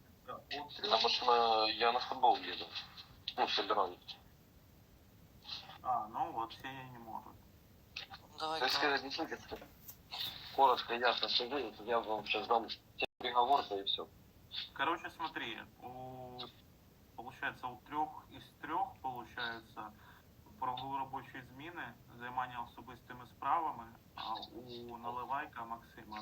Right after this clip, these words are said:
Speaker 1: Д М.
Speaker 2: Ну, і?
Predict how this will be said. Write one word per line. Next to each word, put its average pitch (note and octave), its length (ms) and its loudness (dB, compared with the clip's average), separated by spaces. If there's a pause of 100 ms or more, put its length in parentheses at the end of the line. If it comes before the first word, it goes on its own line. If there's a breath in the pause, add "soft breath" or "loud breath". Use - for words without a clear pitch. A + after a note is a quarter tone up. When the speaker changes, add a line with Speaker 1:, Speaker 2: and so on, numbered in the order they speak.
Speaker 1:
Д A#2 60 -8
М. G#2 220 -8 (3000)
Speaker 2:
Ну, F2 380 -2 (800)
і? - 320 10